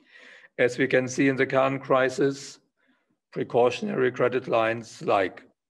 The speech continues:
our pandemic crisis support can reassure markets, even when not drawn. Sometimes it's enough to know that you have an insurance, even if you don't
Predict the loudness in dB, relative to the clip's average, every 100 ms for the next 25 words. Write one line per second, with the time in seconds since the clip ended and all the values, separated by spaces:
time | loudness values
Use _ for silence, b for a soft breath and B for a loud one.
0 | _ _ 0 2 4 2 0 -6 -10 -4
1 | -4 -4 -6 -4 -4 -4 -8 -8 -6 -2
2 | -2 -4 -20 _ _ _ _ -2 0 0
3 | -2 -4 -2 0 -2 0 0 2 0 -2
4 | -12 -14 -20 -20 _ _ _ _ -6 -6
5 | -8 0 0 2 0 0 -4 -4 -4 -8
6 | -20 _ _ _ _ _ _ _ B B
7 | B B -4 -4 0 0 0 -2 -6 -6
8 | -6 -2 -2 -2 -10 -20 _ _ _ -8
9 | -4 0 2 2 2 0 -2 -4 -2 -2
10 | -4 -6 -2 2 2 2 -2 -10 -16 _
11 | b b b _ -6 -6 -6 -8 -10 -14
12 | _ _ -8 -6 -6 -2 -2 -2 -6 -14